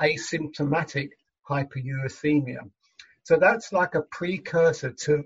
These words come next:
an acute attack. Now, our evidence of asymptomatic hyperuricemia is starting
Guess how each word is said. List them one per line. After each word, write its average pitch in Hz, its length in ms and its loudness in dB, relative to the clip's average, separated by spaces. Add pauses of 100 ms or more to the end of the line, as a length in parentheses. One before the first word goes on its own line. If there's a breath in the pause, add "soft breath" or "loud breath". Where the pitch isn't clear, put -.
(120)
an 143 120 -2
acute 139 440 -2
attack. 131 400 -4 (560 soft breath)
Now, 160 380 -2 (840)
our 160 280 8 (200)
evidence 190 720 4 (320)
of 143 280 4 (360)
asymptomatic 151 840 -2
hyperuricemia 143 1200 0 (200)
is 139 120 -8
starting 160 640 2